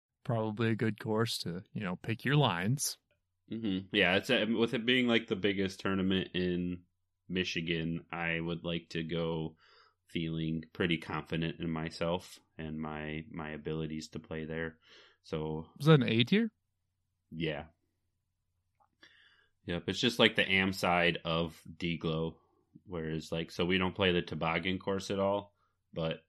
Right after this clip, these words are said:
Speaker 2: while the pros are playing the toboggan course, we'll be at, uh, three other, like, really, really nice courses down in that area.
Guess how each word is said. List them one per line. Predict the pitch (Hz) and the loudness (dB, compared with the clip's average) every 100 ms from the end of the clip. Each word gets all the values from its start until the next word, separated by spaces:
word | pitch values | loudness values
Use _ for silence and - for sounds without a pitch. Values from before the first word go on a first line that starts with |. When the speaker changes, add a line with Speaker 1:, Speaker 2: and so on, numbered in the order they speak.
| - | -8
Speaker 2:
while | 85 80 80 | -4 -2 -2
the | 78 80 | -4 -6
pros | - 82 80 | -2 -2 -2
are | 82 | -6
playing | 90 82 80 | -4 -4 -4
the | 78 | -6
toboggan | - 78 82 78 78 | -8 -4 -4 -4 -8
course, | 80 80 78 - - | -8 -6 -6 -8 -10
we'll | 82 | -10
be | 76 78 | -6 -6
at, | 80 76 76 - | -4 -6 -10 -10
uh, | 78 76 76 _ _ _ _ _ _ | -12 -12 -14 _ _ _ _ _ _
three | - 82 - | -4 -2 0
other, | 82 78 80 | 0 0 0
like, | 78 78 - | -2 -4 -6
really, | 80 80 78 | -4 -2 -2
really | 76 78 78 | -2 -2 -2
nice | 78 78 - | -2 -6 -8
courses | - 80 - 78 80 - - _ _ _ _ _ _ - | -8 -8 -6 -6 -6 -8 -16 _ _ _ _ _ _ -10
down | 80 78 | -6 -6
in | 76 | -4
that | 78 76 - | -6 -8 -8
area. | 80 64 73 76 78 | -6 -6 -6 -6 -6